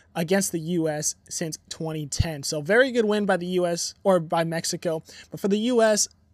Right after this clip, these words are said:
a lot to be worried about. I don't think this team is going in the right direction. I don't think this team's actually gonna be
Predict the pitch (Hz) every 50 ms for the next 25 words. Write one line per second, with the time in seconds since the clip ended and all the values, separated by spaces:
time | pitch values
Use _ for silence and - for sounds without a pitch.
0 | _ _ - 165 180 175 180 185 185 180 180 175 - - 175 160 180 156 156 165
1 | 160 160 160 160 151 165 156 151 - - 160 170 175 190 196 185 185 196 170 -
2 | 175 165 - - - 180 175 170 170 156 147 - 170 165 165 165 160 156 151 160
3 | 156 151 147 - 156 151 151 151 - - 165 156 143 _ - - - - - -
4 | - 175 196 190 196 185 170 175 170 - - 180 175 156 165 165 160 151 - 170
5 | 160 165 156 151 147 165 160 160 156 147